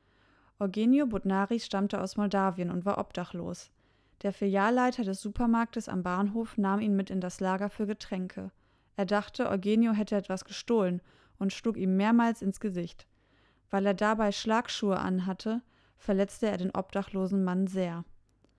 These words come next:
Eugenio sagte zu seiner Cousine, der Filialleiter hat ihn wie einen Hund geschlagen. Aber er wollte nicht in eine Arztpraxis gehen, weil er nicht versichert war. Doch er fühlte sich immer schlechter. Deshalb ging er zwei Tage später in eine Praxis.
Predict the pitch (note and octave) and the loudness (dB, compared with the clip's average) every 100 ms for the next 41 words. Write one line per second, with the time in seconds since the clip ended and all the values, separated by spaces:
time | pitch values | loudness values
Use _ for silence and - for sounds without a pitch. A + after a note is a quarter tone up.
0 | _ _ _ _ _ G3+ F#3+ A3 A#3+ B3+ | _ _ _ _ _ -2 2 6 8 6
1 | A3+ G#3 G#3 G#3+ - G3+ G3+ G3 - G3 | 6 2 0 -8 -4 0 0 -2 -4 -2
2 | G3+ A3 A3 A#3 G3 G3+ - G3 G3+ G#3 | 2 2 0 -2 -4 -4 -2 2 4 4
3 | G#3+ G#3 G#3 G#3+ G3+ F#3+ F#3 A3+ - G#3 | 4 2 0 -2 0 0 2 0 0 2
4 | G3+ G3 G3+ G3 F#3 - F3+ F3+ F3+ F3+ | 2 4 2 2 -4 -4 -4 -2 -4 -6
5 | - _ _ _ _ _ - G3 F#3+ F#3+ | -10 _ _ _ _ _ 0 4 4 4
6 | G#3+ G#3 G#3+ A#3 - G3 G3 - G#3 - | 2 4 4 2 0 0 2 0 -2 -6
7 | - G3 - G#3 - F#3+ F3+ F3+ F#3 F#3+ | -8 -8 -8 -16 -6 -2 -2 -2 -2 -2
8 | F#3+ - G#3+ G3+ G3+ F3+ - - G3+ - | -4 -4 -4 -2 -4 -8 -8 -10 -10 -12
9 | _ _ _ _ _ - F#3 G3 - A3 | _ _ _ _ _ -8 -4 -6 0 0
10 | G3 F#3+ - A3 A3 A3 - G3 - - | 0 -4 -2 2 2 2 0 -2 -2 -8
11 | F#3+ - _ _ _ _ _ - G#3+ - | -8 -10 _ _ _ _ _ -6 -4 -2
12 | A#3 G#3 G3 F#3+ - G#3+ - G#3+ G#3 - | -2 0 -2 -2 -4 -4 -4 -4 -6 -4
13 | F#3+ G#3 F#3+ F#3+ G3 - F#3+ - F3+ F3+ | -4 -2 -2 -2 -4 -4 -8 -10 -12 -14
14 | - | -16